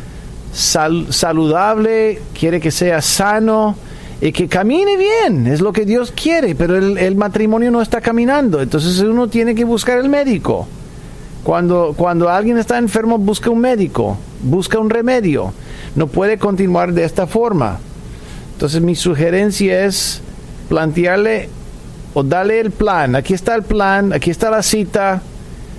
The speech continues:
Y si no, aquí están dos opciones en cuanto a las citas. Porque si no,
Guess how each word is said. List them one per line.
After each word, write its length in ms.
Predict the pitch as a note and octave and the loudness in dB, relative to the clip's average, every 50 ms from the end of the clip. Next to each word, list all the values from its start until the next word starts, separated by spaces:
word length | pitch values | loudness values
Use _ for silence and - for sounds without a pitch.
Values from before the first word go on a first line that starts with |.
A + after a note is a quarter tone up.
| - - - | -12 -6 -4
Y 100 | C#3+ C#3+ | -2 0
si 180 | - F3+ F3+ | 0 2 2
no, 320 | F3+ F#3 G#3 A3 A#3 A#3 G3 | 2 2 2 2 2 2 2
aquí 280 | E3 E3 D3+ - G3+ | 0 0 0 0 -2
están 400 | F#3+ F3+ - - G#3 F#3+ E3+ D#3 | -2 -2 0 -2 0 0 0 0
dos 260 | D3+ G3+ A3+ G#3+ - A3+ | 0 0 0 0 0 0
opciones 540 | G3+ D#3+ - - G#3 G#3 G#3 G#3+ G3 - | -2 0 0 0 0 2 2 2 0 2
en 80 | F#3 E3+ | 0 0
cuanto 300 | - F#3+ G3 G3 F#3+ G3+ | 0 0 0 0 0 0
a 20 | |
las 140 | F#3+ F3+ D#3+ | 0 0 0
citas. 560 | - F3+ D3+ B2 - G#2 F#2+ G#2+ - - - - - - - - - - - - - - - - - | 0 -2 -2 -2 -2 -4 -4 -4 -8 -10 -12 -16 -20 -20 -20 -20 -20 -20 -20 -20 -20 -20 -20 -12 -6
Porque 300 | - D3 C3+ - E3 D#3 | -4 -4 -2 0 -2 0
si 220 | C3+ - E3 D#3+ E3 | 2 2 2 2 4
no, 400 | E3 F3+ G3+ A#3 B3 B3 - | 4 4 2 2 0 -2 -8